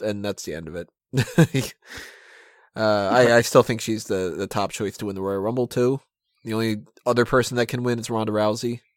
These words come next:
And if they do that, then I'll be a little bit shocked because that not only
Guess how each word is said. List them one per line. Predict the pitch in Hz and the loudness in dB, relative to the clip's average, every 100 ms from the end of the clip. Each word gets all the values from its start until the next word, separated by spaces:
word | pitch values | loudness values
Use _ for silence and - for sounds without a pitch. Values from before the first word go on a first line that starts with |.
| _ | _
And | - 104 101 98 | -6 -4 -4 -8
if | 92 | -8
they | - 98 98 98 101 _ _ _ _ | -6 -4 -4 -6 -10 _ _ _ _
do | 107 | -8
that, | 104 113 139 - | 0 2 2 2
then | 113 110 113 104 139 _ | -2 -2 -6 -10 -12 _
I'll | 110 | -6
be | 110 | -2
a | 107 | -2
little | 107 | -2
bit | 104 - | -4 -4
shocked | 123 190 - | -2 -2 -6
because | 104 113 107 | -12 -6 0
that | 104 92 | -2 2
not | 120 120 | 4 6
only | 110 107 104 | 4 -2 -6